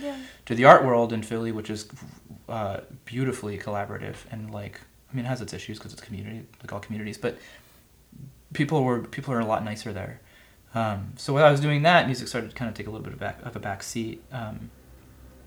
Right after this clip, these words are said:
Speaker 2: and kind of at the same time, I wanted to, like, I was starting to really feel like I should do something about this, like, being transgendered thing. Um, <laughs> so, like, I was like, "I can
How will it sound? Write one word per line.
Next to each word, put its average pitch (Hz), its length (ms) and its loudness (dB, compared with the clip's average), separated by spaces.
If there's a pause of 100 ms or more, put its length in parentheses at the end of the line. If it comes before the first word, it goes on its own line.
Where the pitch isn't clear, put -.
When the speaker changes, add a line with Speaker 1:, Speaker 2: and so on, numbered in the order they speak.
(460)
Speaker 2:
and 127 120 0
kind 147 200 2
of 147 40 0
at - 60 -2
the - 60 -6
same 139 240 0
time, 113 400 0
I 117 180 -4
wanted 113 380 -4
to, - 100 -10
like, 101 320 -8
I 110 80 -6
was 107 140 -6
starting 110 260 -6
to 110 140 -12
really 107 180 -8
feel 104 160 -8
like 101 160 -8
I 92 60 -8
should 95 180 -12
do 98 100 -8
something 101 360 -8
about 92 260 -8
this, - 180 -12
like, 92 200 -12
being 98 280 -8 (120)
transgendered 110 840 -8
thing. 185 320 -4 (580)
Um, 117 420 6
<laughs> 185 200 8
so, 185 340 12
like, 139 380 8 (720)
I 135 540 10 (100)
was 123 420 -2
like, 113 480 2
"I 117 240 6
can 117 800 0